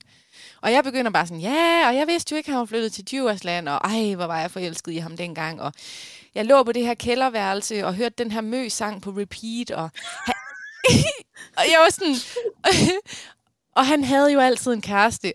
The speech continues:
og jeg sværger, vi var de eneste i caféen, så jeg snakkede bare mega højt.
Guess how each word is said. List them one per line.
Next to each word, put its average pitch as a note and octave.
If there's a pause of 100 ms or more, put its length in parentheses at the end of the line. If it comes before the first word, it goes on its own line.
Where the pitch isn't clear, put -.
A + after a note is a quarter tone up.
og F#3+
jeg B3
sværger, B3+
vi A3+
var A3+
de G#3
eneste C4+
i G3
caféen, F#3+
så A3
jeg B3+
snakkede A#3+
bare G3
mega G3+
højt. F3